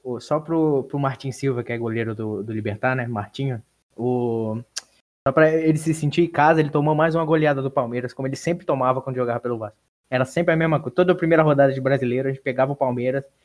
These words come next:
era quatro a um, três a zero, cinco a um, era sempre assim. E ele agora não tá com, mais com saudade do Brasil, já pode voltar lá pro país dele.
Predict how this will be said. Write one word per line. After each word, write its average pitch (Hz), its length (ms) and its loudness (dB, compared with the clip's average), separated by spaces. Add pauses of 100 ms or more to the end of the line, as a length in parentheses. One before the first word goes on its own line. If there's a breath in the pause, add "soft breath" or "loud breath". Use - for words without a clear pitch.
(120)
era 147 140 4
quatro 180 300 4
a 143 60 8
um, 156 320 4
três 151 260 2
a 127 100 4
zero, 131 600 2 (220)
cinco 156 300 0
a 113 80 6
um, 135 380 -2
era 185 180 0
sempre 214 240 -12
assim. 104 200 -18 (220)
E 123 100 -2
ele 139 120 2
agora 147 400 6 (120)
não 156 180 -2
tá 151 160 2
com, 147 120 -16
mais 139 200 0
com - 80 -20
saudade 131 340 -2
do 131 80 -2
Brasil, 120 360 0
já 110 100 -14
pode 117 220 -6
voltar 110 360 -4
lá 107 120 -4
pro 101 180 -12
país 104 240 -8
dele. - 160 -20